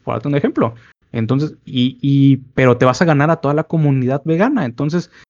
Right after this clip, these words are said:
no podemos complacer a todos. No se puede. Obviamente no te voy a decir que, ok, el Ilse tuvo que haber sal-, sacado a golpes al, al consumidor. No, no, también obviamente entran, entran ahí las leyes y la, el civismo, ¿no? De, de, de cada parte.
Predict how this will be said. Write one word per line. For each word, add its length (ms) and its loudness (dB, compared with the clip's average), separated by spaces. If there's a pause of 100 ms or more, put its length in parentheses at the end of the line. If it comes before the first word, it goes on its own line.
no 200 0
podemos 340 4
complacer 500 -4
a 60 -4
todos. 560 -4
No 260 -4
se 140 -2
puede. 440 -2 (300)
Obviamente 520 4
no 360 0
te 80 0
voy 200 0
a 80 -2
decir 300 -4
que, 140 -2
ok, 240 -2
el 360 -2
Ilse 300 -2
tuvo 200 -2
que 100 -4
haber 160 -2
sal-, 300 -6
sacado 420 -2
a 80 0
golpes 560 -8
al, 320 -8
al 220 -12
consumidor. 460 -2
No, 100 2
no, 160 2
también 360 -6
obviamente 540 -2
entran, 520 -4 (400)
entran 320 0
ahí 180 2
las 180 0
leyes 500 0
y 60 -8
la, 300 -10 (440)
el 300 -4
civismo, 720 2
¿no? 260 0
De, 260 -4
de, 280 -8
de 160 -4
cada 400 0
parte. 420 -2